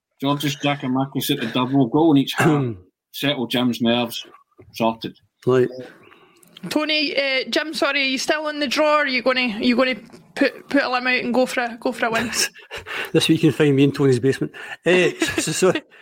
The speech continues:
Speaker 2: no, I'll go for one each. I'll go for one each. I'll be, I'll be
Speaker 3: Go
Speaker 2: happy.
Speaker 3: for
Speaker 2: Go
Speaker 3: one
Speaker 2: for the
Speaker 3: each.
Speaker 2: win, one each. Can I just mention something before we go? Eh,
Speaker 3: Yes.
Speaker 2: tomorrow's the launch of the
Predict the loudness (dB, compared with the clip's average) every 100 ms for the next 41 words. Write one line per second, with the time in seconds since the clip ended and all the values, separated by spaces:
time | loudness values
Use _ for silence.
0 | -20 _ -6 0 2 4 4 2 0 -2
1 | -6 -10 -18 -20 _ -16 -8 -8 -4 -2
2 | -2 -2 -2 0 0 2 0 0 0 0
3 | 2 2 4 4 2 0 -2 -4 -8 -20
4 | -10 -2 0 4 2 2 0 2 2 4
5 | 6 4 2 0 0 -2 _ _ -4 -4
6 | -2 -2 2 4 4 0 2 2 2 -2
7 | -4 -4 0 2 4 4 2